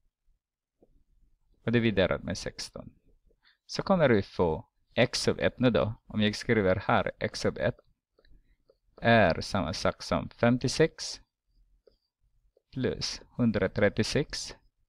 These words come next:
dividerat med sexton. Och x sub två måste vara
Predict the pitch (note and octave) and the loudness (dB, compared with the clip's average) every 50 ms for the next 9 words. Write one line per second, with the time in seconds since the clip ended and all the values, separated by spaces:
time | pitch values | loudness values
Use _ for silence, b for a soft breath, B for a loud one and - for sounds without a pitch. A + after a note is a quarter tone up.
0 | _ _ _ _ _ _ _ _ _ _ _ - G#2 F2+ D#2 - - F2 F2 - | _ _ _ _ _ _ _ _ _ _ _ -10 -8 -8 -8 -8 -6 -6 -6 -6
1 | - - - - - - - - - A#2+ - - - - - C#3 D3+ E3+ F3 - | -8 -12 -14 -14 -14 -12 -8 -4 -4 -4 -4 -6 -4 2 2 4 4 4 0 -2
2 | - - _ _ _ _ _ _ _ _ _ _ _ - - - - F#2+ - - | -6 -12 _ _ _ _ _ _ _ _ _ _ _ -6 -6 -4 -6 -6 -8 -6
3 | - - G#2+ G2 - - - - G2 F#2 D#2 - - - - G#2+ G#2+ - - - | -6 -4 -6 -6 -8 -10 -8 -4 -2 -2 -2 -4 -6 -6 -4 -2 -2 -2 -4 -6
4 | E2 C#2+ E2 F2 G2+ G#2+ A2+ | -4 -4 -2 2 2 2 2